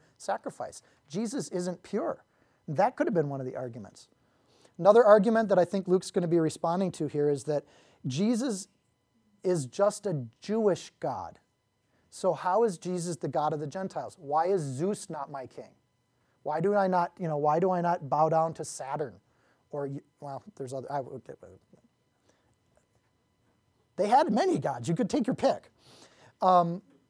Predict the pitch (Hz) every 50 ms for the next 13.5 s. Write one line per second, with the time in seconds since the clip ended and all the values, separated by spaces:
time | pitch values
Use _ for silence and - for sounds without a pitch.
0 | _ - - 208 220 196 214 196 208 254 240 233 233 - - 185 208 220 220 202
1 | 156 131 92 - - - _ _ - 139 160 180 226 220 180 175 160 160 151 151
2 | 151 131 143 214 214 _ _ _ _ _ _ _ _ _ _ _ _ _ _ -
3 | - 165 165 180 - 170 202 214 226 262 233 185 220 175 262 233 185 156 131 -
4 | 175 175 180 208 _ _ _ - - 196 185 - 175 170 160 170 175 165 143 131
5 | 170 160 143 147 131 120 127 131 214 269 220 151 143 - - _ _ _ - 175
6 | 175 139 175 180 165 185 175 - - 175 165 160 156 156 160 165 165 165 160 156
7 | 151 135 117 156 139 - 196 202 165 127 - - - 120 87 80 - _ _ _
8 | _ _ _ _ _ _ - 208 240 302 202 - 403 392 - - - - 226 214
9 | 202 165 - - - 269 302 294 277 254 240 226 185 165 185 190 180 202 233 285
10 | 330 240 180 180 151 143 139 - 160 147 - - 214 233 269 247 - - 160 147
11 | 139 139 147 _ _ _ _ _ _ - 196 190 - - 202 165 160 202 208 226
12 | 233 226 190 - - - - 226 247 294 202 226 220 180 226 208 208 208 208 175
13 | - 196 247 285 - - 151 - -